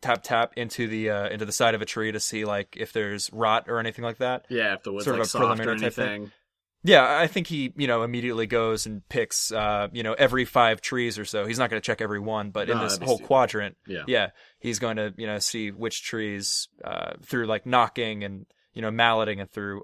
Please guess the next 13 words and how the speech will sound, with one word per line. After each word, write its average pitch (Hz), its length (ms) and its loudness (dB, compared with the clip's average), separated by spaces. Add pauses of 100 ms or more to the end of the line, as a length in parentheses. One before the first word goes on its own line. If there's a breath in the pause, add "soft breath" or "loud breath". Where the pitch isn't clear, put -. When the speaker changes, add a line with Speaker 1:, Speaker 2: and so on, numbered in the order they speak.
Speaker 1:
uh, 95 300 -6 (580)
w-, 127 380 -8
what 139 220 8
that - 120 6
is. 113 200 4
So 131 180 8
I 135 80 10
think, 131 180 0
Colt, 120 220 2
you 110 140 -2
are 107 120 0
able 110 240 0
to, 101 380 -8